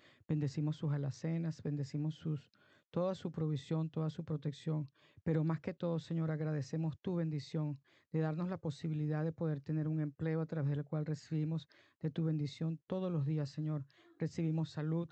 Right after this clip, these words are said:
recibimos bendición, recibimos protección. Así que te entregamos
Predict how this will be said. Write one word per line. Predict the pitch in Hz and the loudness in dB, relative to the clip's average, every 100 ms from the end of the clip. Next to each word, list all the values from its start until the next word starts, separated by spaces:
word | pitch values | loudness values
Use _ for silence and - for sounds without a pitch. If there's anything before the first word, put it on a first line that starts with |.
| - | -6
recibimos | 156 147 160 156 156 | -8 -4 0 0 2
bendición, | 160 151 139 - 156 160 - - _ | 2 0 -2 -2 0 -2 -6 -20 _
recibimos | - 170 175 165 165 | -4 -2 0 0 0
protección. | 170 165 160 - 160 147 139 _ _ - | -2 -4 -6 -2 0 0 -2 _ _ -4
Así | 160 - 165 | -4 -2 -4
que | - 165 160 - _ _ | -2 -2 -2 -8 _ _
te | - | 0
entregamos | 165 156 156 160 175 175 - | 0 2 0 2 0 -2 -8